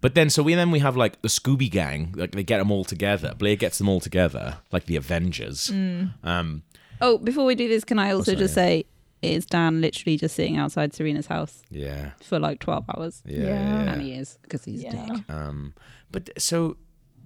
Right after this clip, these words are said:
Speaker 1: she gets them all together, and then she's like, "Oh, she's back to her old ways, and I need her help with this."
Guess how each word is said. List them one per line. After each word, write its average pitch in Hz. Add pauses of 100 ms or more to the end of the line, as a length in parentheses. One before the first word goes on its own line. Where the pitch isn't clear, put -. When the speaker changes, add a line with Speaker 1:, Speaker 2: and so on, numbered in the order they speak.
Speaker 1:
she -
gets 143
them 123
all 120
together, 104 (220)
and 85
then 80
she's 80
like, 76
"Oh, 78
she's -
back 76
to 82
her 76
old 71
ways, 69
and 64
I 62
need 67
her 64
help 67
with 62
this." -